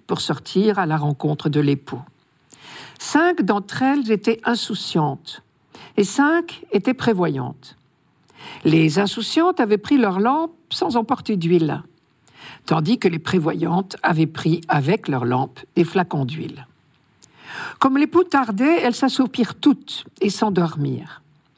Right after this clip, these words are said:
Au milieu de la nuit, il y eut un cri. « Voici l'époux, sortez à sa rencontre ! » Alors,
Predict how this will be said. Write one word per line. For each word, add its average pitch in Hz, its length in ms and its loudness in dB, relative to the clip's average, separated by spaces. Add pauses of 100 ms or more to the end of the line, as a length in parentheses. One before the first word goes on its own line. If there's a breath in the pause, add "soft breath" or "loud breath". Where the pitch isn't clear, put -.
(540 loud breath)
Au 143 60 -2
milieu 160 340 4
de 175 100 2
la 147 180 0
nuit, 220 260 4
il 202 100 2
y 208 60 4
eut 196 100 2
un 196 160 2
cri. « 151 360 -2 (520 loud breath)
Voici 214 320 4
l'époux, 330 380 6
sortez 311 420 0
à 311 60 4
sa 320 160 0
rencontre ! » 311 720 -2 (760 loud breath)
Alors, 180 400 2